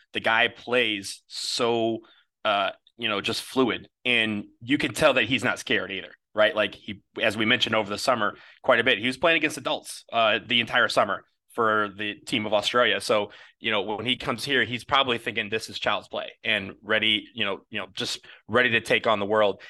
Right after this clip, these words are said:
And because of that, he is just, I feel like he's gonna be our, our, eventually gonna be our main ball handler, 'cause he's just that confident with the basketball. And as a, as a, you know, as a player on the court, you're probably thinking with Proctor, you know exactly where you need to be, you know exactly where he needs to,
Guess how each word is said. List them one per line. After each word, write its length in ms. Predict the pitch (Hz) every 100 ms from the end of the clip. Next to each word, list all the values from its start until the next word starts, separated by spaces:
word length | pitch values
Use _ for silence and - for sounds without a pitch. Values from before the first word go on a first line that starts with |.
| -
And 120 | 127
because 380 | 117 - - 123
of 60 | 113
that, 240 | 104 95 - _ _ _ _ _ - 107 _
he 260 | - 160 143
is 120 | 113
just, 260 | - 135 - -
I 100 | 135
feel 200 | - 202
like 140 | 170
he's 180 | 175 131
gonna 160 | 147 131
be 160 | 120
our, 180 | 110 110 -
our, 100 | 107 - -
eventually 400 | 117 123 - 113
gonna 160 | 107
be 180 | 98 104
our 100 | 101
main 220 | 104 104
ball 200 | 98 101
handler, 280 | 123 117 127
'cause 220 | - 113
he's 140 | 113 104
just 200 | 104 -
that 300 | 110 110 -
confident 500 | 113 107 104 104 - _ -
with 160 | 113 110
the 60 |
basketball. 520 | 104 104 - 110 101 -
And 360 | 147 143 117 - - _
as 140 | 120 107
a, 60 | - -
as 180 | 120 104
a, 80 | -
you 80 | 120
know, 160 | 107 95
as 180 | 104 107
a 60 |
player 380 | - 156 156 131
on 140 | 117
the 60 | 110
court, 400 | - 196 135 - - _ -
you're 140 | 127
probably 360 | 131 151 139 127
thinking 420 | 151 131 123 113 -
with 160 | 117 -
Proctor, 360 | 147 143 117
you 180 | 104 131
know 120 | 127
exactly 360 | 110 117 117 139
where 140 | 120
you 40 | 120
need 140 | 117
to 80 | 113
be, 320 | 110 107 104
you 220 | 113 104
know 60 | 107
exactly 360 | 101 104 - 107
where 140 | 104
he 120 | 104
needs 180 | 98 101
to, 240 | 107 98